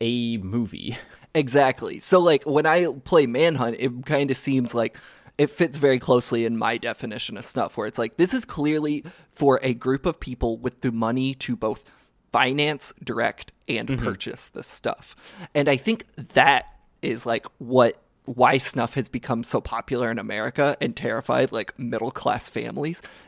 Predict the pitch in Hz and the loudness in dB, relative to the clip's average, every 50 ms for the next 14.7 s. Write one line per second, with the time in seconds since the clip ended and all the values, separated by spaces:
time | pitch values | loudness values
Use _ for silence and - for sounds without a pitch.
0 | - - - 135 131 - 131 120 - - 117 - - _ _ _ _ _ _ _ | -14 -8 -6 -6 -4 -2 -2 -2 0 0 -4 -4 -4 _ _ _ _ _ _ _
1 | _ _ _ _ _ _ _ _ _ _ _ _ - - - - 139 - 151 143 | _ _ _ _ _ _ _ _ _ _ _ _ -18 -14 -12 -8 -6 -2 0 0
2 | 127 131 117 - 117 113 117 120 123 - - 110 - 120 117 117 117 120 120 - | 0 0 -2 -4 -4 -4 -4 -4 -4 -4 -6 -8 -6 -4 -4 -4 -2 -4 -4 -6
3 | - 123 - - - 117 117 120 120 123 131 135 139 147 - - 127 117 - - | -8 -12 -14 -12 -8 -6 -4 -4 -2 -2 -2 -2 -2 -4 -4 -4 -6 -6 -4 -6
4 | 127 - 127 120 - - - - - - - - - _ - - 113 113 117 113 | -4 -2 -2 -2 -4 -4 -12 -20 -20 -20 -20 -20 -20 _ -8 -4 -4 -2 -2 -4
5 | 131 131 123 117 120 117 123 135 151 156 151 135 143 131 - - - - - - | -4 -4 -2 0 2 2 2 2 4 4 4 6 6 2 2 2 -2 -4 -4 -6
6 | - - - 120 117 117 123 123 123 120 117 110 - 127 127 - _ - - - | -4 -2 2 4 6 6 6 6 6 4 2 0 -2 -6 -6 -8 _ -16 -14 -14
7 | 120 - - 123 117 113 117 110 110 - - - 156 156 143 139 139 120 117 117 | -12 -6 -2 -2 -2 -2 -2 -6 -8 -8 -6 0 0 0 2 2 2 2 2 2
8 | - 127 120 127 131 127 120 - - - 165 143 143 131 123 117 - - 123 - | 0 -2 -4 -2 -4 -8 -10 -8 -2 2 4 4 4 4 2 0 -4 -6 -10 -8
9 | - 123 120 127 123 113 113 117 117 135 147 151 147 - 160 139 120 117 117 123 | -6 -6 -4 -4 -4 -4 -4 -6 -4 2 2 2 2 2 0 -2 0 0 2 2
10 | 123 123 135 131 123 123 113 135 - - 127 127 120 - 123 123 123 123 123 123 | 2 2 2 2 0 0 -2 -2 -4 -6 -8 -8 -8 -6 -4 -2 0 0 0 0
11 | 117 117 120 - - - - - - - - - - - - 262 233 175 - 180 | -2 -4 -4 -6 -10 -14 -20 -20 -20 -20 -20 -20 -10 0 6 8 8 8 6 2
12 | 180 165 - - 196 175 - 175 143 127 127 117 117 117 120 117 - - _ - | -2 -2 0 -2 -4 -2 2 2 2 2 2 -4 -4 -2 -4 -4 -4 -6 _ -10
13 | - - 143 139 131 - - 127 120 - 120 113 - - 117 - - 139 135 127 | -4 0 0 0 2 2 2 2 2 0 -2 -4 -2 -2 -2 -2 2 2 2 2
14 | 117 117 113 120 117 127 117 - 117 120 - 127 120 | 2 0 -2 -2 -2 -2 -2 -2 -6 -6 -4 -6 -6